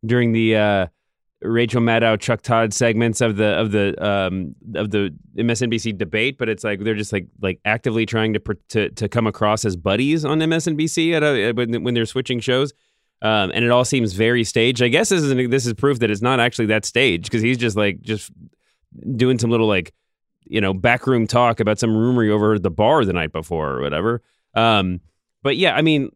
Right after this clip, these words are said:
it, it's just, <sighs> I think if there's anything that Maddow has proved and that M S C and M S, M S N B C overall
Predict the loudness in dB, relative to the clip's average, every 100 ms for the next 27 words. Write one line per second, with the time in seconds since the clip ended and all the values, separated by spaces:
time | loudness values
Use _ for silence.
0 | -10 -10 -4 -6 -6 -4 0 2 0 -6
1 | -16 _ _ _ _ _ _ _ -18 -16
2 | -16 -20 _ _ _ _ _ _ -2 0
3 | 0 2 4 4 2 4 2 4 2 4
4 | 4 4 0 0 0 2 0 0 2 0
5 | 0 0 0 0 0 0 -2 -4 -2 -2
6 | -2 -4 -2 -2 -2 0 2 2 2 2
7 | -2